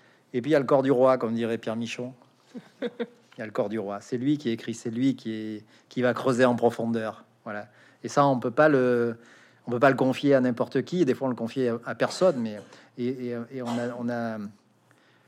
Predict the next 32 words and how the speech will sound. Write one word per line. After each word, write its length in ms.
on, 240
on, 340
on 200
vit 200
plus 240
ou 40
moins 180
facilement 580
avec, 300
euh, 200
avec 460
ces, 220
avec 180
nos 80
propres 300
secrets, 360
nos 120
propres 420
failles, 400
et 80
cetera, 560
qui 100
font 140
de 60
nous 100
des 200
humains. 220
Euh, 120
ben, 220
moi, 240
mes, 360
mes, 420